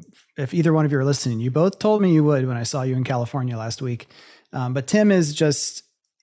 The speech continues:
a really incredible, uh, combination of s-, of stage presence,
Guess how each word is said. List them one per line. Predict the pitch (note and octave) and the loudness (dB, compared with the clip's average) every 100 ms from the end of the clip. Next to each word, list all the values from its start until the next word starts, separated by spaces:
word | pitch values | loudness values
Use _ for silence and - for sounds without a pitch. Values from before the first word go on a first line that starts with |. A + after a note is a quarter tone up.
| _ E3 | _ -8
a | E3 | -4
really | E3+ A3+ G#3+ | 2 4 4
incredible, | D3+ C3+ D3 C#3+ C3+ B2 B2 A2+ - _ | 2 0 -4 -2 -2 -2 -2 -4 -8 _
uh, | C3 B2 | -6 -6
combination | A#2+ C#3 B2+ A#2 A#2+ - B2 | -2 -2 -2 -2 -4 -4 -6
of | A#2+ A2 | -6 -6
s-, | - - | -8 -8
of | - B2 A2 | -6 -6 -6
stage | - C#3 C#3 - | -2 0 -2 -4
presence, | - D#3+ E3+ E3+ - - | -4 -4 -2 -4 -6 -8